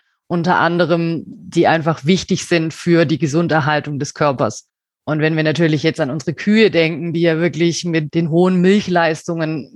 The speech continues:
musst du sie ja eigentlich wie so einen Hochleistungssportler sehen, ne? Und, ähm, auch die Hochleistungssportler, ähm, haben ja ganz, ganz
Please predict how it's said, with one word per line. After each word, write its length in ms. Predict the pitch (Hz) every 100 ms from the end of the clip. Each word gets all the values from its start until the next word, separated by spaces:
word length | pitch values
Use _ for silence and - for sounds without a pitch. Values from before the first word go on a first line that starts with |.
| 165
musst 320 | 180 180 - 151
du 40 |
sie 140 | 143
ja 160 | 170 120
eigentlich 440 | 131 170 170 160
wie 100 | 175
so 100 | 160
einen 300 | 170 165 160 - _ _ _ -
Hochleistungssportler 1160 | 196 185 147 151 - 156 - - 139 135 139
sehen, 300 | 131 135 107
ne? 200 | 131 151 - _ _ _ _ _
Und, 400 | 151 147 156 147 120
ähm, 340 | 147 151 143
auch 320 | 135 151 151 - _ - _ -
die 160 | 185
Hochleistungssportler, 1500 | 175 196 202 175 175 - 175 - - 165 175 175 180 185 -
ähm, 500 | 175 165 170 170 175
haben 360 | - 180 185 175
ja 200 | 170 160
ganz, 340 | 156 190 175
ganz 400 | 165 170 156 -